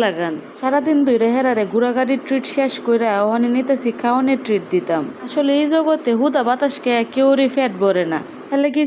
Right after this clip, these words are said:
চিন্তা করছি ওখানে বাতাস খাওয়া ছাইরে দিয়া কয়টা খাওয়ান খায়ালাই। আমার আবার স্বভাব খারাপ, যদি কোনো হানের খাওয়ান একবার আমার মোহ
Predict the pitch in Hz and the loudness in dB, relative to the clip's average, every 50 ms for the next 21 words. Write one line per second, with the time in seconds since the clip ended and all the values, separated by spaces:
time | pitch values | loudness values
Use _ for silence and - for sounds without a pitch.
0 | 294 330 311 311 311 320 262 269 254 262 254 254 254 247 240 240 254 262 262 262 | 0 0 0 0 0 0 0 0 -2 -2 -4 -4 -2 0 0 2 2 0 0 0
1 | 233 220 240 247 285 269 269 254 - 226 226 233 233 - 254 262 269 285 247 269 | 0 0 0 0 0 -4 -4 -2 -2 0 0 0 0 -2 -2 0 0 0 0 2
2 | 277 262 220 196 - 214 214 214 220 220 233 233 247 240 247 240 247 240 233 220 | 0 2 0 0 0 -2 -2 -2 -2 0 0 0 2 2 0 0 0 0 0 0
3 | 196 170 151 139 - - _ _ _ - 277 277 277 277 247 269 247 262 254 - | 0 -2 -2 -4 -6 -12 _ _ _ -2 0 2 2 2 2 2 0 0 -2 0
4 | - 262 247 247 214 247 - - 185 175 170 165 165 - - 269 233 311 294 - | -2 -2 0 -2 -4 -4 -4 -4 -2 -2 -2 -4 -4 -6 -6 -4 -2 -2 -2 0
5 | 262 254 254 247 247 240 240 247 240 247 262 254 254 240 233 247 254 226 233 269 | 0 2 2 2 2 0 0 -2 -2 -2 0 2 2 2 2 0 -2 -2 -2 -2
6 | 262 254 233 226 226 220 220 233 254 254 | 0 0 0 0 0 0 2 2 2 2